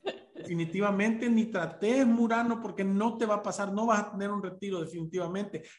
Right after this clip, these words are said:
porque no te lo van a repartir de las onerosas ganancias de las empresas que se dedican a esto, ni va a cambiar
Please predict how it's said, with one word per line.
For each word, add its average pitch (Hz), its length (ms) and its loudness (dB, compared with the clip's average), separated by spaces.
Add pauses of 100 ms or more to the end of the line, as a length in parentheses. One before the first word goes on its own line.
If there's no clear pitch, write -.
porque 180 280 -2
no 180 320 0
te 226 80 0
lo 220 80 2
van 208 160 0
a 202 40 -2
repartir 202 640 -4
de 190 80 -4
las 156 160 -2
onerosas 180 640 -2
ganancias 185 540 -6
de 180 80 -6
las 160 140 -2
empresas 185 520 -6
que 180 80 -12
se 165 120 -6
dedican 170 380 -4
a 180 140 -4
esto, 254 380 -8 (680)
ni 214 560 0
va 180 140 -2
a 180 80 -6
cambiar 185 600 -2